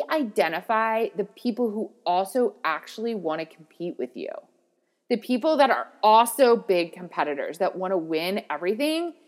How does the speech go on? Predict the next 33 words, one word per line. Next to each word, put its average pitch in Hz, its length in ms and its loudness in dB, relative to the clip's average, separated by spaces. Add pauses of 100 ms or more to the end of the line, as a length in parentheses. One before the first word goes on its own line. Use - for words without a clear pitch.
(340)
and 302 220 4
only 466 440 2
compete 330 520 0
with 254 180 -8
those 220 420 4
people. - 540 -4 (460)
Because 285 400 -4
the 381 80 -2
truth 453 560 0
is, 165 460 0
if 247 180 0
you're 330 260 0
a 480 140 -6 (280)
super 294 640 0
competitive 190 600 0
teacher 285 680 0 (280)
and 247 140 2
you're 320 220 2
trying 494 380 -8
to 392 60 -2
compete 214 440 -4
with - 160 -4
the 233 80 -4
teacher 196 380 -6
down 214 200 -4
the 202 100 0
hall 196 360 0
that - 340 -4
doesn't 254 420 -2
wanna 190 280 -6
compete 214 580 -8
with 294 180 -6
you, 349 380 0